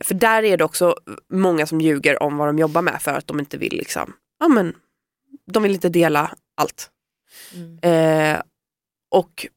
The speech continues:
Speaker 1: på ett sätt så tycker jag, alltså, jag, men, så jag tycker det är kul. Jag tycker fler ska ljuga. <laughs>
Speaker 2: Jo, men det, och det jag funderar på är bara så här, för de här kompisparet då, de är så här, ja, men folk får inte veta att vi är så nära kompisar och har känt varandra så pass länge.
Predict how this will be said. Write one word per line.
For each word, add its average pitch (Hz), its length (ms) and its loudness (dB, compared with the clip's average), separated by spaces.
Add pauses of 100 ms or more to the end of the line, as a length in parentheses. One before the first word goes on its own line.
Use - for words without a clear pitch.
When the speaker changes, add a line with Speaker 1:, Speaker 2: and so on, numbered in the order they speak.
(480)
Speaker 1:
på 240 60 2
ett 214 160 -2
sätt - 200 0
så 180 120 -4
tycker 170 260 -2
jag, - 100 -2
alltså, 214 180 -4
jag, 196 280 2
men, 285 140 2
så 254 120 -2
jag 170 140 0
tycker 330 180 -6
det - 80 2
är - 40 -4 (200)
kul. - 280 -8
Jag 190 100 -2
tycker 262 180 0
fler 175 220 2
ska - 240 -6
ljuga. - 260 -2 (280)
<laughs> - 340 -4
Speaker 2:
Jo, 320 260 4
men 311 340 -2
det, 277 80 -2
och 269 180 -2
det 269 80 2
jag 262 160 4
funderar 233 380 2
på 320 140 2
är 240 80 6
bara 196 120 4
så 185 100 0
här, 170 60 0
för 175 100 -12
de 175 220 -2
här 175 260 2
kompisparet 247 1000 2
då, - 140 -2
de 190 180 0
är 208 60 2
så 175 100 0
här, 143 80 4
ja, 190 80 2
men 208 140 0
folk 180 260 -2
får 220 80 -4
inte 165 100 -6
veta 180 240 -2
att 139 100 -12
vi 147 140 -4
är 147 40 -4
så 143 200 -6
nära 147 300 -2
kompisar 156 400 0
och 196 60 6
har 175 40 -2
känt 143 260 -4
varandra 175 300 2
så 131 200 -2
pass - 200 -10
länge. 156 280 0